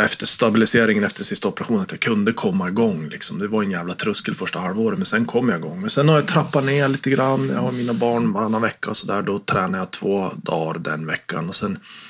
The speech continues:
när jag inte har dem så har jag tränat kanske tre eller fyra. Så jag har hållit igång bra, men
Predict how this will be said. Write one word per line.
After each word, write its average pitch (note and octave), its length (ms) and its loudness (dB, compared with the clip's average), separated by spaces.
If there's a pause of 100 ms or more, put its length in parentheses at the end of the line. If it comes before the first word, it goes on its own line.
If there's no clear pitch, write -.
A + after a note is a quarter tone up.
(120)
när A2+ 100 4
jag G#2+ 80 4
inte G#2 240 2
har F#2+ 200 0
dem F#2 160 -2
så - 140 -2
har F2 100 -2
jag C#2+ 120 -4
tränat F2+ 320 -2
kanske - 260 -4
tre F#2+ 460 -4
eller F2 200 -6
fyra. F#2 460 -6
Så - 120 -6
jag - 60 -4
har C3 60 4
hållit - 180 4
igång D#3 300 6
bra, C#3+ 280 4
men A2+ 260 4